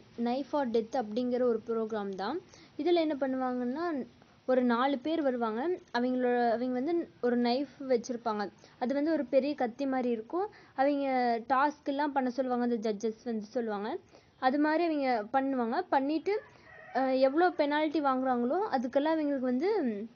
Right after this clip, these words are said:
பத்து second, பத்து செகண்டா increase ஆயிட்டே போகும். அந்த லாஸ்டா யாரு, அம், time கம்மியா சூப்பரா முடிச்சிருக்காங்களோ, penalty கம்மியா முடிச்சிருக்காங்களோ, அவங்க தான்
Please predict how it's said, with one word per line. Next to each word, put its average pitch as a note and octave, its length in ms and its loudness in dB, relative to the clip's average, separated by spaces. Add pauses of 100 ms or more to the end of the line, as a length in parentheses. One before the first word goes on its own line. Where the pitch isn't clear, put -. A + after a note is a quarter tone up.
(540)
பத்து C4+ 240 4
second, D4+ 320 -2
பத்து C4 220 -2
செகண்டா C4+ 380 0
increase C4+ 420 -2
ஆயிட்டே B3 320 -2
போகும். A3+ 360 -2 (380)
அந்த B3+ 160 2
லாஸ்டா B3+ 520 0
யாரு, C#4+ 360 4 (300)
அம், A#3+ 360 2 (420)
time D#4 300 2
கம்மியா C#4 460 2 (500)
சூப்பரா D#4 400 0
முடிச்சிருக்காங்களோ, B3+ 720 0
penalty C4+ 460 -2
கம்மியா C4 420 -2
முடிச்சிருக்காங்களோ, B3 680 -2
அவங்க B3 320 0
தான் F4 200 -2